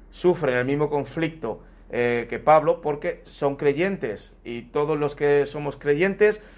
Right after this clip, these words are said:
somos odiados, perseguidos por el mundo y sufrimos conflicto. Por tanto, les dice, "Puesto que ese conflicto se produce tanto en mi vida como en vuestra vida, tenéis que mostraros unánimes".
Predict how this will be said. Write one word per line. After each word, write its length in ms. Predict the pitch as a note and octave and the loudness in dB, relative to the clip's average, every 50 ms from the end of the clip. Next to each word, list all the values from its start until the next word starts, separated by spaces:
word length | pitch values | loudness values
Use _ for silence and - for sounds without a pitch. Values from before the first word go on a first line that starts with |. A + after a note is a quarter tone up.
| - - - | -20 -20 -18
somos 440 | - - - D#3 D3+ C#3+ C#3 - - | -8 -4 -4 -2 -2 -2 -6 -6 -4
odiados, 480 | - B2+ B2 C3 D#3 E3 D#3+ D#3+ D#3+ D#3+ | -6 -4 -2 2 2 2 4 2 0 -2
perseguidos 480 | D#3+ C3+ A#2 - A#2+ A2+ B2+ C3 B2+ | -4 -12 -12 -10 -8 -6 -4 -6 -6
por 160 | B2+ - C3 B2+ | -6 -6 -6 -6
el 100 | C3 C3+ | -4 -4
mundo 380 | D#3 F3+ F3 D3 A#2+ G#2+ - - - - - - | -4 -4 -4 -2 -4 -4 -6 -10 -20 -20 -14 -12
y 80 | A2+ A#2+ | -10 -10
sufrimos 480 | B2 B2+ A2+ - C3 C3+ C3 C#3 C3 | -10 -10 -10 -6 -6 -4 -4 -4 -6
conflicto. 720 | - C3+ B2 A#2+ A#2+ - D#3 E3+ D#3+ - - - F#2 - - - - - - - - - - | -6 -8 -8 -8 -6 -6 -4 -4 -4 -6 -8 -12 -12 -12 -14 -18 -20 -20 -20 -20 -18 -6 2
Por 220 | C#3+ D3 D3 D3 | 2 2 4 4
tanto, 340 | G#3 A3+ A#3+ A3+ - F3 D3 | 4 4 4 2 0 0 0
les 120 | C#3 C3 | 0 -2
dice, 400 | B2+ C#3+ C3+ - C3 A#2+ - - - - - - - | -6 -8 -6 -4 -4 -6 -6 -8 -16 -20 -20 -10 -6
"Puesto 240 | C#3+ C3 B2 D3+ - | -4 -2 -2 -2 -4
que 80 | F3+ | -4
ese 160 | E3+ F3 G#3 G3+ | -6 -6 -4 -2
conflicto 640 | F#3 F3 D#3+ E3+ - G3 A3 G#3+ G#3+ - C#3 B2 | -2 -4 -4 -4 -6 -6 -6 -6 -4 -6 -6 -6
se 120 | - - A#2+ | -4 -6 -8
produce 440 | - - C3 E3 F3+ - - C#3 - | -6 -4 -4 -4 -4 -2 -2 -4 0
tanto 340 | - D3+ D#3 D#3 D3 D3+ | 0 -2 -2 -2 -2 -2
en 160 | C#3+ C3+ C3 C3 | -2 -2 -2 -6
mi 100 | C3 C3+ | -4 -2
vida 420 | E3 G3+ G3+ E3+ C#3 - - - - - - - | 0 2 2 2 2 0 -2 -8 -20 -20 -20 -14
como 240 | - A#2+ A2 A2 A2 | -10 -8 -8 -6 -6
en 100 | A2 A2 | -6 -4
vuestra 340 | B2+ D#3 D#3 - - F3+ F3 | -4 -4 -4 0 2 2 2
vida, 420 | F#3 F#3+ E3+ C#3 C3 D3+ F3+ - - - - - - - - - - - | 2 0 0 0 -2 -2 -4 -8 -16 -20 -20 -20 -20 -20 -20 -20 -14 -6
tenéis 680 | - D#3 D3 D3+ F3+ G3+ F#3+ E3+ D#3+ F3 F#3 F#3 - - - - - - - | -2 0 0 2 2 2 2 2 2 0 -4 -8 -10 -20 -20 -20 -20 -12 -8
que 160 | B2+ A#2+ - - - - - - - - | -8 -8 -8 -10 -20 -20 -20 -20 -18 -8
mostraros 840 | - B2+ B2 A#2+ B2 - - E3+ F#3+ G3+ G3 E3+ D#3 E3+ F#3 - - - - - - - - - - | -4 -2 -2 -2 -2 -2 2 4 4 4 4 4 2 0 -2 -4 -12 -20 -20 -20 -20 -20 -20 -12 -8
unánimes". 680 | C3 C#3 D3 F#3 A#3 B3 G#3+ D3+ B2 G#2+ G2 F#2+ - | -6 -4 0 0 0 0 -2 -4 -6 -8 -10 -14 -18